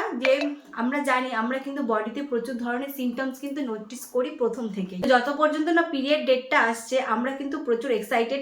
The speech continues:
থাকি যে কবে প্রেগন্যান্সি টেস্ট করব, কবে আমরা সেই পজিটিভ লাইন দুটো দেখতে পারবো।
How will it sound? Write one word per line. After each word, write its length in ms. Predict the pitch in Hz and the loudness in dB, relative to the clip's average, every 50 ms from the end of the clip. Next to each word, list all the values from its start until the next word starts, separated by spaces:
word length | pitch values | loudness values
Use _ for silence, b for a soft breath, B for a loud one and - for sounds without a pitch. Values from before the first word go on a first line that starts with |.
| 269 - | -4 -4
থাকি 260 | 269 240 - - 269 247 | -4 -4 -4 -4 -6 -4
যে 120 | 233 254 254 - | -2 -2 0 2
কবে 260 | 226 214 208 220 262 | 2 2 2 0 -2
প্রেগন্যান্সি 480 | 262 - 226 208 220 233 233 226 - 277 | 0 2 2 2 0 -2 -4 -4 -6 -4
টেস্ট 300 | 285 233 214 220 214 - - | 0 0 0 0 -2 -6 -8
করব, 240 | - 190 190 190 196 233 269 302 - B B B B B B B - | -6 -4 -2 -2 -2 -2 -2 -2 -4 B B B B B B B 0
কবে 260 | 254 240 226 233 269 | 2 2 4 4 4
আমরা 320 | 254 233 226 226 247 294 302 | 4 2 2 2 0 0 0
সেই 200 | - - 277 277 254 | -2 -4 -4 -2 0
পজিটিভ 340 | 226 214 202 214 202 247 240 233 | 0 0 0 -2 -4 -4 -2 0
লাইন 180 | 233 220 220 226 | 0 0 0 -2
দুটো 180 | 220 254 277 254 | -2 -2 -2 -2
দেখতে 280 | 220 190 185 - 196 | -2 -4 -4 -4 -6
পারবো। 320 | 180 180 175 175 170 180 | -6 -6 -6 -6 -8 -10